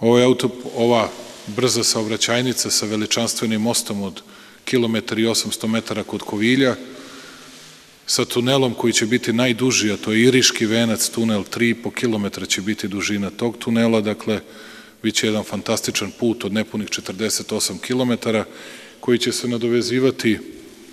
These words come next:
kasnije na autoput Ruma-Šabac i zatim ponovo brza saobraćajnica Šabac-Loznica. To je, ako izračunate sedamdeset i sedam, a, i četrdeset osam, to je sto dvadeset i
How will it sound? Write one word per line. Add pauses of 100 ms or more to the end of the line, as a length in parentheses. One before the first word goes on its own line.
(720)
kasnije
na
autoput
Ruma-Šabac (420)
i
zatim
ponovo
brza
saobraćajnica
Šabac-Loznica.
To
je, (880)
ako
izračunate
sedamdeset
i
sedam, (1120)
a, (640)
i
četrdeset
osam,
to
je
sto
dvadeset
i